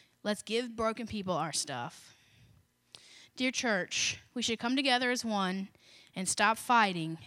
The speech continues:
and just love everyone. Just love everyone. Dear people, well, Christians, <laughs> teach non-Christians to be Christians.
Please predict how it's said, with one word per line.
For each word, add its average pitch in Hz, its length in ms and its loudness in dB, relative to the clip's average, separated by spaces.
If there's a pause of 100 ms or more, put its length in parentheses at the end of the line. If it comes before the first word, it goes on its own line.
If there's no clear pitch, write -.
and 190 120 -10
just 208 460 -6 (260)
love 170 460 -8 (160)
everyone. 170 640 -6 (1800)
Just - 460 -8 (340)
love 196 400 -4 (160)
everyone. 147 540 -8 (840)
Dear 302 240 6
people, 208 580 2
well, 208 240 6
Christians, 196 760 2 (320)
<laughs> - 320 -20
teach 285 280 2
non-Christians 285 640 2
to 220 60 -8
be 226 80 -4
Christians. 190 800 -10